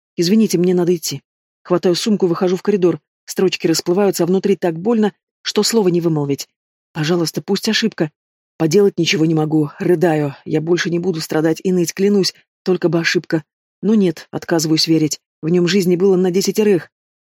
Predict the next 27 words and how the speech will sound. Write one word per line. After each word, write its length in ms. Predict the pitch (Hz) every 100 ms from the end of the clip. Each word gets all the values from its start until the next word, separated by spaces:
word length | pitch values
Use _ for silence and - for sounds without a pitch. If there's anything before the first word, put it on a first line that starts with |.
| -
Звоню, 440 | 160 190 190 151 -
абонент 440 | 147 175 190 170
недоступен. 600 | 165 151 151 156 147 143 _ _ _
Боже, 400 | 165 180 170 156 - _
обновляю 440 | 147 165 160 143 139
страницу. 540 | - 139 131 - - _ _ _ -
Под 120 | 185
последним 380 | - 202 214 202
фото 260 | - 285 208
новый 220 | 208 196
комментарий 560 | 180 175 165 240 247 -
сразу 300 | - 190 175
на 120 | 165
английском 480 | 156 185 214 202 185
и 20 |
русском 400 | 160 143 - 143 -
от 180 | 160 160
Олеси 360 | 180 208 202 -
Разубай. 540 | 175 156 151 135 127 _ _ _ _ _
"Алекс 340 | - 240 240 -
жив, 300 | 160 170 202
он 120 | 202
в 80 | 160
больнице, 440 | 165 170 233 233
прекратите 520 | - 180 170 220 214
наводить 320 | 180 165 -
панику. 400 | - 143 135 147